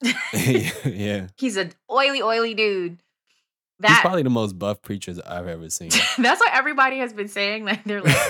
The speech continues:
Speaker 2: <laughs> Yeah.
Speaker 1: "I'm sorry, I cannot pay attention to anything else that's happening in this movie 'cause look at this nigga's body." <laughs>
Speaker 2: <laughs> Yeah, right.
Speaker 1: <laughs> Um, I, I would, I mean,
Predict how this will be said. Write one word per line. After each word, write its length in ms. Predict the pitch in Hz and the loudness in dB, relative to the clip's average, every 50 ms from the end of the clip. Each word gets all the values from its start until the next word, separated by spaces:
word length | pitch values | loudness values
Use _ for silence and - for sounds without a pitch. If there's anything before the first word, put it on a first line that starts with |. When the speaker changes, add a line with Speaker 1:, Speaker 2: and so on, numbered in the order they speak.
| - - | -4 -6
Speaker 2:
<laughs> 0 | |
Yeah. 500 | 123 107 101 110 107 101 101 101 104 101 - | -10 -12 -10 -10 -8 -8 -8 -10 -8 -2 2
Speaker 1:
"I'm 200 | - 302 330 320 | 2 2 2 0
sorry, 520 | 311 - 240 226 220 226 226 220 220 220 | -2 2 4 4 6 4 4 2 0 -2
I 160 | - - 220 226 | -2 -2 -2 -2
cannot 500 | 262 262 240 226 233 233 233 - - - | -2 -6 -6 -6 -6 -6 -6 -8 -8 -6
pay 140 | 269 247 233 | -4 -4 -4
attention 320 | 214 208 233 214 202 214 196 | -2 -4 -6 -6 -6 -8 -8
to 80 | 196 | -8
anything 340 | - 214 226 240 240 247 220 | -6 -6 -4 -4 -4 -4 -2
else 160 | 214 214 202 | -2 -2 -2
that's 100 | 202 196 | -4 -6
happening 360 | 226 196 185 180 190 190 180 | -4 -4 -4 -4 -6 -8 -10
in 80 | 180 180 | -10 -10
this 120 | 180 175 | -10 -10
movie 280 | 180 180 175 170 170 175 | -8 -8 -8 -6 -8 -8
'cause 240 | 175 175 160 147 151 | -6 -8 -8 -8 -8
look 460 | 156 156 156 160 165 175 190 185 - | -8 -8 -8 -6 -6 -6 -6 -8 -10
at 60 | - | -12
this 120 | 190 180 175 | -12 -10 -10
nigga's 220 | 175 170 165 156 | -10 -10 -10 -6
body." 320 | 156 156 151 156 - 190 | -4 -4 -4 -2 -2 -4
<laughs> 140 | 196 214 240 - - | -2 -2 -4 -4 -6
Speaker 2:
<laughs> 160 | - - - | -10 -8 -2
Yeah, 320 | - 127 123 - - - - - | 2 4 4 6 4 4 4 4
right. 420 | 156 - 107 - - - - - - - | 2 2 2 2 2 2 2 2 0 0
Speaker 1:
<laughs> 540 | 208 185 135 117 - - 117 123 120 120 - _ _ _ _ _ _ - 110 - 392 - - 640 - - _ _ _ - - 508 453 403 - - | 0 0 0 0 -4 -8 -14 -14 -14 -16 -16 _ _ _ _ _ _ -12 -6 -2 0 2 0 0 -2 -6 _ _ _ -10 -6 -4 -2 -2 -2 2
Um, 640 | - 233 233 226 226 220 208 196 196 196 202 208 _ _ _ _ _ _ _ _ _ _ | 4 6 6 6 6 4 2 0 -2 -4 -10 -12 _ _ _ _ _ _ _ _ _ _
I, 200 | - - - - - - | -12 -12 -12 -8 -2 4
I 380 | 254 311 370 440 453 453 427 - | 4 6 6 6 4 0 -2 -4
would, 80 | - - | -4 -2
I 160 | 294 320 339 | -2 -2 -2
mean, 400 | 339 349 339 330 320 311 311 302 | -2 -8 -10 -12 -14 -16 -18 -20